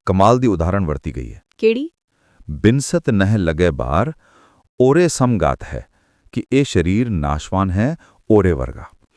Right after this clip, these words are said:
Speaker 2: ਇੱਥੇ ਓਰੇ ਦਾ ਮਤਲਬ ਕੀ ਹੈ? ਕੱਚਾ ਮਿੱਟੀ ਦਾ ਘੜਾ?
Speaker 1: ਦੇਖੋ, ਗਿਆਨਵਾਨ ਓਰੇ ਸ਼ਬਦ ਦੇ ਦੋ ਅਰਥ ਕਰਦੇ ਨੇ, ਤੇ ਦੋਨੋਂ ਅਰਥ ਇੱਕੋ ਸੱਚਾਈ ਵੱਲ ਇਸ਼ਾਰਾ ਕਰਦੇ ਨੇ।
Speaker 2: ਓਕੇ।
Speaker 1: ਇੱਕ ਅਰਥ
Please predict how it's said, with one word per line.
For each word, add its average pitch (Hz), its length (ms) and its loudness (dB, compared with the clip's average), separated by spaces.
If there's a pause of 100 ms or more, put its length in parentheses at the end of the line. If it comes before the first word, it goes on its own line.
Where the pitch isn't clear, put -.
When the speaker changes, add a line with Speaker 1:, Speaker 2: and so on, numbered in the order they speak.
(200)
Speaker 2:
ਇੱਥੇ 277 180 -6 (100)
ਓਰੇ 220 260 2
ਦਾ 349 100 -2
ਮਤਲਬ 220 380 -4
ਕੀ 160 180 -8
ਹੈ? - 60 -8 (140)
ਕੱਚਾ 302 320 -2
ਮਿੱਟੀ 311 280 0
ਦਾ 330 180 0
ਘੜਾ? 330 160 -2 (720)
Speaker 1:
ਦੇਖੋ, 147 300 2
ਗਿਆਨਵਾਨ 151 680 2 (220)
ਓਰੇ 120 220 4
ਸ਼ਬਦ 104 380 0
ਦੇ 95 200 2
ਦੋ 98 280 4
ਅਰਥ - 140 -4
ਕਰਦੇ - 320 -12
ਨੇ, - 100 -18 (600)
ਤੇ 127 100 4
ਦੋਨੋਂ 107 320 2 (160)
ਅਰਥ - 160 -4 (180)
ਇੱਕੋ 156 280 0
ਸੱਚਾਈ 104 340 0
ਵੱਲ 80 160 -2
ਇਸ਼ਾਰਾ 62 300 -8
ਕਰਦੇ 58 300 -12
ਨੇ। 58 140 -12 (140)
Speaker 2:
ਓਕੇ। 196 320 -4 (720)
Speaker 1:
ਇੱਕ - 200 2
ਅਰਥ - 320 0